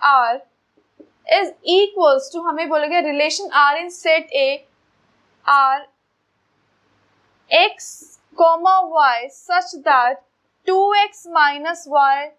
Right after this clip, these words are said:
is equals to zero। ये क्या है? हमारी condition दी गई है satisfy करने के लिए। और A एक set है जिसमें number of elements हैं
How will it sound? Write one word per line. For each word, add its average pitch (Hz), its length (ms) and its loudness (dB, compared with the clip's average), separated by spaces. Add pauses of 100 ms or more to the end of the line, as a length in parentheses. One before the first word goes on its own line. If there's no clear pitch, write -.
(180)
is 294 280 -6
equals 285 440 -2
to 311 200 -4
zero। 254 200 0
ये 285 160 0
क्या 370 160 0
है? 370 140 2
हमारी 359 280 -2 (120)
condition 294 540 -4
दी 311 180 -6
गई 294 200 2
है 339 100 -2
satisfy 320 640 -2
करने 269 280 -2
के 285 80 -8
लिए। 320 100 -4 (280)
और 349 140 4
A 330 260 0 (160)
एक 381 120 -6
set 320 400 0
है 311 100 2
जिसमें 311 380 -12
number 302 340 2
of 320 160 0
elements 302 380 -6
हैं 302 100 -2